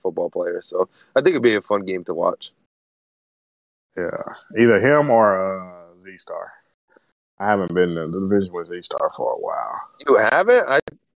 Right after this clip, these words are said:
Speaker 2: Uh, yeah, not since Madden nineteen. When Z-Star first came in, we was in the same division.
Speaker 1: Oh, other than that, you haven't been in the same division with Z?
Speaker 2: No.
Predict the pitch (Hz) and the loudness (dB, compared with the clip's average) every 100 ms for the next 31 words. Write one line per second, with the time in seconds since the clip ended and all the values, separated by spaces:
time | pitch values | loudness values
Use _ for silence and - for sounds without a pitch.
0 | _ _ _ _ _ _ _ _ _ 101 | _ _ _ _ _ _ _ _ _ 2
1 | 98 95 90 98 107 92 104 113 120 98 | 4 4 2 2 4 4 2 2 0 0
2 | 101 101 98 95 90 _ _ - 98 95 | 0 2 2 -2 -4 _ _ -8 -6 -6
3 | - 107 95 90 _ - _ _ _ _ | -4 -4 -4 -6 _ -20 _ _ _ _
4 | _ _ _ 104 98 95 113 - 98 117 | _ _ _ 0 0 2 0 4 4 4
5 | 107 - 110 110 113 101 101 98 98 90 | 0 0 0 2 2 2 0 0 -4 -6
6 | 104 98 95 95 98 104 107 - _ _ | -4 -2 -2 0 -2 -6 -12 -16 _ _
7 | _ _ _ _ _ _ _ _ _ _ | _ _ _ _ _ _ _ _ _ _
8 | _ _ _ _ - 123 110 117 120 113 | _ _ _ _ 0 4 4 4 2 -2
9 | 107 110 110 104 107 104 98 101 98 98 | -2 -2 -4 -4 -4 -4 -8 -12 -12 -10
10 | 110 104 98 104 101 98 95 107 110 - | -8 -6 -4 -4 -2 -4 -4 -4 -6 -8
11 | _ _ _ _ _ - 95 85 73 82 | _ _ _ _ _ -10 -8 -6 -8 -10